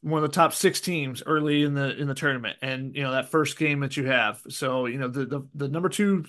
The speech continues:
seed plays the winner of the six eleven game. So that's the, the, or excuse me, the, the number three does. So you avoid playing the, the six seed if you get into the top two seed. So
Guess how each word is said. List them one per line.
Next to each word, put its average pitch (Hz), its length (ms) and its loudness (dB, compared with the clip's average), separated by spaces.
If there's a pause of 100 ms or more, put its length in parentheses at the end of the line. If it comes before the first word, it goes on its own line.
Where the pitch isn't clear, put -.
seed 175 260 0
plays 160 320 4
the 139 160 2
winner 160 260 2
of 143 140 2
the 139 80 0
six - 320 -2
eleven 147 400 2
game. 208 380 0 (680)
So 147 380 2
that's 156 220 2
the, 185 100 0
the, 156 420 0
or 151 200 4
excuse 143 260 -2
me, 151 120 -2
the, 139 280 2
the 131 80 -4
number 147 240 -2
three 151 300 -2
does. 185 440 6
So 147 200 4
you 147 180 4
avoid 175 640 4
playing 160 560 2
the, 143 460 0
the 135 240 0
six 156 300 -2
seed 160 360 2
if 139 220 -4
you 143 160 2
get 139 340 -2 (320)
into 143 400 0
the 135 140 0
top 135 260 0
two 147 200 2
seed. 135 380 -2
So 113 280 -2